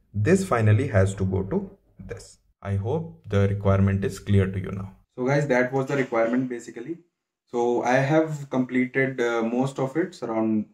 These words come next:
eighty, ninety percent of it, and doing some testings and, uh,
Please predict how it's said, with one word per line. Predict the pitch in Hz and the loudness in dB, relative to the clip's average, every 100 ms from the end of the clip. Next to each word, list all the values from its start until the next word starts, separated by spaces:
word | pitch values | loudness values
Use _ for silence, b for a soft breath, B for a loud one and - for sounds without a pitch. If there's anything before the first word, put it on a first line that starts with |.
| _ | _
eighty, | 110 110 127 | -6 0 2
ninety | 120 117 127 | 2 0 -2
percent | 123 113 123 123 | -2 -2 -2 -2
of | 117 | -4
it, | 151 - - | -6 -8 -6
and | 107 107 | -2 0
doing | 110 113 110 | 2 0 -2
some | 110 110 | -2 -2
testings | 107 107 - 107 110 - | -2 -6 -4 -6 -6 -6
and, | 104 101 101 - 98 | -4 -2 -4 -10 -14
uh, | 101 | -12